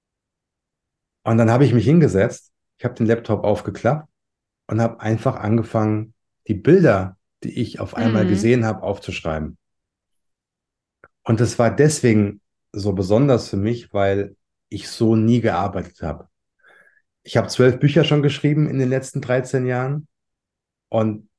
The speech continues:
Speaker 1: die habe ich alle so geschrieben, dass ich immer tausend Aufzeichnungen hatte, Notizen, Bücher, die da rumlagen, ähm, ja, einfach schon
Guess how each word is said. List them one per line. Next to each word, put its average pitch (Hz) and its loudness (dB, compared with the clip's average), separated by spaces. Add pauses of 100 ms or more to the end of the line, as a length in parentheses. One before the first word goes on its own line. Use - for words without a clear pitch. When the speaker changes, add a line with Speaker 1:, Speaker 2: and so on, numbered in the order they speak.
(140)
Speaker 1:
die 117 0
habe 107 0
ich - -10
alle 143 4
so 135 2
geschrieben, 135 -4 (180)
dass 113 -4
ich - -12
immer 135 0
tausend 123 2
Aufzeichnungen 104 -2
hatte, 98 -2 (460)
Notizen, 104 -2 (840)
Bücher, 110 0 (120)
die 113 -6
da 107 -2
rumlagen, 95 -4 (140)
ähm, 98 -6 (840)
ja, 98 -2
einfach - -4 (600)
schon 113 0